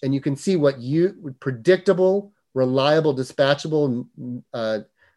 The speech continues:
megawatts now looks like. You dispatch, we dispatch, we took out about a third of the load, uh, across all of these homes, and we sustained it nearly perfectly for two straight hours. And as the grid stabilized over here, we released them,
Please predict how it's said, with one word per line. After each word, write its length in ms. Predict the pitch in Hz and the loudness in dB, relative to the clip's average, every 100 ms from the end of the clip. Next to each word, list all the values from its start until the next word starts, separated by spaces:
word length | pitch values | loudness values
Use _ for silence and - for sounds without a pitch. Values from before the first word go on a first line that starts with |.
| _ - | _ -4
megawatts 720 | 135 165 151 113 117 135 - | 4 4 4 2 0 -4 -6
now 140 | 131 | -2
looks 280 | 120 123 - | -2 -2 -6
like. 300 | 92 - - _ _ _ _ _ - | -8 -10 -14 _ _ _ _ _ -6
You 100 | 127 | -4
dispatch, 480 | 123 147 180 175 | -2 0 4 2
we 240 | 143 139 160 | 2 0 0
dispatch, 600 | 123 165 165 165 180 180 | 2 0 2 2 2 0
we 80 | 131 | -6
took 480 | - - 202 202 - _ _ - | -6 2 2 2 -16 _ _ -4
out 340 | 135 170 202 - | 2 4 2 -2
about 180 | 127 117 | -2 -2
a 60 | |
third 480 | 113 - 160 160 175 | -4 0 4 6 4
of 200 | 151 127 | 0 -4
the 200 | 127 113 | -6 -6
load, 460 | - 123 123 139 170 - | -6 0 2 4 2 -2
uh, 120 | 123 | -6
across 400 | 113 - 139 139 | -6 -2 0 0
all 240 | - 127 143 | 0 0 0
of 120 | 147 | 0
these 160 | 143 135 | -4 -4
homes, 340 | 120 127 143 | -4 -4 -6
and 120 | 131 120 | -6 -4
we 100 | 120 | -6
sustained 580 | - 113 - 143 143 | -8 -12 -4 0 2
it 140 | 165 160 | 0 -2
nearly 280 | 127 117 107 | -2 -2 -4
perfectly 500 | 131 131 151 147 147 | -6 -6 -6 -8 -8
for 140 | 107 | -10
two 180 | - 131 | -8 -8
straight 240 | - 127 | -4 -4
hours. 460 | 98 82 - - - _ _ _ _ _ _ | -4 -6 -10 -16 -20 _ _ _ _ _ _
And 100 | 127 | -4
as 120 | 127 | -2
the 80 | 117 | -4
grid 280 | 113 151 147 | 0 0 0
stabilized 880 | - 170 160 151 139 156 220 208 - - | 2 2 6 6 6 4 2 -4 -14 -8
over 200 | 123 135 | -4 -2
here, 460 | 143 147 208 214 _ _ _ _ - | 2 4 2 0 _ _ _ _ 0
we 100 | 139 | 2
released 400 | 151 156 160 - | 4 4 2 -2
them, 260 | 98 131 | -8 -10